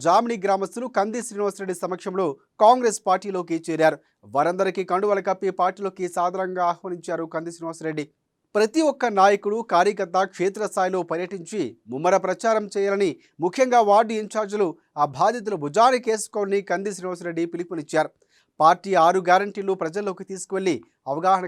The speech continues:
కల్పించాలన్నారు. కాంగ్రెస్ పార్టీకే ఓటు వేసేలా ఓటర్లను చైతన్యపరచాలని చెప్పారు కేఎస్ఆర్. రాబోయే పార్లమెంట్ ఎన్నికల్లో భారీ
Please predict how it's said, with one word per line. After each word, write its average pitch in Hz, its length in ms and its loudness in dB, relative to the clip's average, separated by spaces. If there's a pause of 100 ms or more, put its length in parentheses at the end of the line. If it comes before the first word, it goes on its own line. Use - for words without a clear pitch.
కల్పించాలన్నారు. 165 680 0 (360)
కాంగ్రెస్ 277 400 8 (100)
పార్టీకే 214 420 2 (140)
ఓటు 208 220 -2
వేసేలా 190 300 0 (140)
ఓటర్లను 185 440 -4
చైతన్యపరచాలని 170 800 -6
చెప్పారు 160 320 -2 (100)
కేఎస్ఆర్. 156 420 0 (400)
రాబోయే 175 480 2
పార్లమెంట్ 190 400 2
ఎన్నికల్లో 180 340 -4 (400)
భారీ 170 320 6